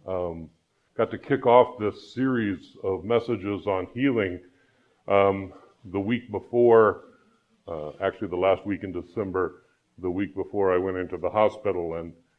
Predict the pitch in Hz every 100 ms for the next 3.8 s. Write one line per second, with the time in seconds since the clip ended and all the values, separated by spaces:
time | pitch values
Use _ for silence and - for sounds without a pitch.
0 | _ - 110 123 123 117 - 151 170 151
1 | 123 - 147 156 147 123 120 117 127 117
2 | 113 107 131 143 - - 135 135 131 120
3 | 98 117 127 110 95 90 92 98